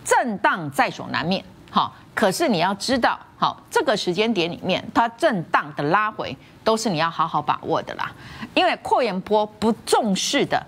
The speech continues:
是指数空间，而是重视你的个股。所以在这种过程中，我刚刚已经给大家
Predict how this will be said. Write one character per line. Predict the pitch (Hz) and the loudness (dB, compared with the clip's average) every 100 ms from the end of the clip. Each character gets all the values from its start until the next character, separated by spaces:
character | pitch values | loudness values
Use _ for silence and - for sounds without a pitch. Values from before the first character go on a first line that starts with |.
| - | -10
是 | - 233 | -4 -2
指 | 180 151 | 0 -4
数 | - 214 | 0 0
空 | 165 170 | 2 0
间， | 156 - 143 - - - - | 2 0 0 -10 -20 -4 0
而 | |
是 | 196 277 | 2 0
重 | - 277 190 | 2 0 0
视 | - 214 - - | 0 -2 -2 -2
你 | 165 | -2
的 | 131 151 | 0 0
个 | - 190 | 2 0
股。 | - - - - - - | -2 -10 -12 -14 -14 -2
所 | 427 | 2
以 | 453 | 2
在 | 330 403 | 2 0
这 | |
种 | 359 330 | 2 2
过 | 247 320 | 4 2
程 | 254 226 | 2 0
中， | 269 277 | 0 0
我 | 240 | -2
刚 | 170 254 | -2 -2
刚 | 285 | -2
已 | |
经 | - - | -8 -4
给 | 139 | 0
大 | |
家 | 202 | 2